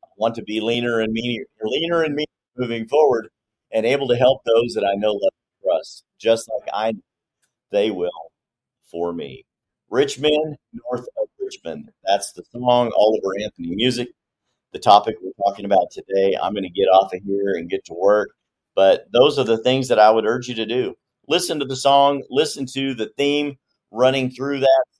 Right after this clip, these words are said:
see how it resonates with you. And, uh, maybe these are some of the things that we all need to stand up to, stand up for,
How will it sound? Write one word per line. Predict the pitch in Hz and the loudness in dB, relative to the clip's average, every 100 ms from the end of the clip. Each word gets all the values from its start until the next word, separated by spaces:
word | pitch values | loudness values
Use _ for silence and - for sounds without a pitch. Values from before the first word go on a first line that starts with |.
| _ | _
see | 131 | -18
how | 123 131 | -4 -2
it | |
resonates | 78 120 120 117 110 113 - | 0 0 0 -2 -8 -8 -12
with | - 98 | -16 -8
you. | 135 139 139 131 _ _ _ _ | -4 -2 -2 -4 _ _ _ _
And, | 113 113 110 | -2 0 2
uh, | 107 101 _ _ - | 0 -2 _ _ -4
maybe | 139 160 | -2 0
these | 131 131 123 | -2 -4 -6
are | 120 - | -12 -4
some | 120 | -4
of | 110 | -4
the | 110 - | -8 -8
things | 120 127 127 | -8 -6 -4
that | 117 - | -6 -6
we | 117 110 | -8 -6
all | - 110 135 151 151 | -2 2 4 4 0
need | 135 135 131 | -2 -6 -6
to | - 123 | -14 -20
stand | _ - 117 117 113 - 113 | _ -8 -4 -4 -6 -4 -4
up | 123 - | -4 -10
to, | 139 139 139 139 _ _ _ | -10 -6 -6 -8 _ _ _
stand | - - 127 123 131 127 117 | -12 -6 -2 0 0 2 2
up | 107 - _ | 0 -4 _
for, | 127 131 135 135 | 2 4 4 0